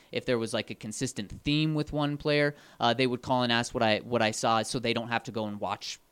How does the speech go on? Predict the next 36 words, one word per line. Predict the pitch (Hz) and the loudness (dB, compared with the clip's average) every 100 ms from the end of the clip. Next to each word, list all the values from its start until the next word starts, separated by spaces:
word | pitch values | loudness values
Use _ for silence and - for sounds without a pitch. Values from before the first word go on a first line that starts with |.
| _ - | _ -8
all | 110 107 | -6 -4
those | 104 101 | -8 -6
games | 107 104 107 107 | -4 -2 -4 -8
and | 104 | -10
spend, | - 110 104 104 104 _ - _ | -2 -2 -2 -6 -8 _ -20 _
you | 131 | -2
know, | 127 | 0
you | 131 180 | 0 2
watch | 135 127 - | 2 2 -2
games | 117 117 110 107 | 0 0 -2 -2
in, | 104 98 113 - _ _ _ _ _ _ _ _ - | -4 -6 -12 -16 _ _ _ _ _ _ _ _ -10
eh, | 110 107 127 | -8 -6 4
with | 151 151 | 4 4
taking | 156 131 127 | 0 0 0
notes | 120 127 | 0 0
and | 135 | -2
everything | 127 127 143 135 | -4 0 0 0
in | 107 | -4
forty | 107 - 110 104 | -6 -4 -4 -4
minutes, | 92 - - - - _ - | -12 -12 -14 -16 -16 _ -6
uh, | 107 107 | -2 -2
on | 110 104 | -2 -2
one | 101 101 98 | -4 -6 -6
player. | 104 95 | -6 -6
So | - 143 | -2 2
they | 143 | 2
don't | 143 | 4
have | 127 127 | 0 0
to | |
go | 120 113 | -2 -2
do | 117 | -2
that | 110 101 | -2 -4
for, | 113 95 - - - | -6 -8 -10 -20 -10
for | 110 | -10
five | - 107 98 98 | -4 -2 -2 -4
games. | 107 - - - - | -10 -10 -14 -16 -16